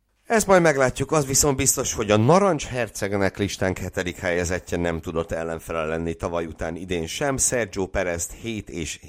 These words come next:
hét egész négy tized pontra értékeltük.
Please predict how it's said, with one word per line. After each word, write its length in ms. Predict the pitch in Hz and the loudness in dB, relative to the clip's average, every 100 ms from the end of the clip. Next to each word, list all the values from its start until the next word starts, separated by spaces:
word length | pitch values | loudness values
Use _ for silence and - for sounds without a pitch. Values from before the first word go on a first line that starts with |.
| - 78 | -16 -10
hét 380 | 82 85 127 - | -8 -6 -6 -4
egész 360 | 92 95 - | -4 -4 -6
négy 480 | 95 110 131 92 73 _ | -4 -2 -2 -4 -12 _
tized 360 | 101 87 82 - | -10 -6 -8 -6
pontra 400 | 98 82 82 78 | -6 -6 -6 -6
értékeltük. 920 | 113 76 104 87 92 82 78 78 | -6 -4 -4 -4 -4 -4 -6 -14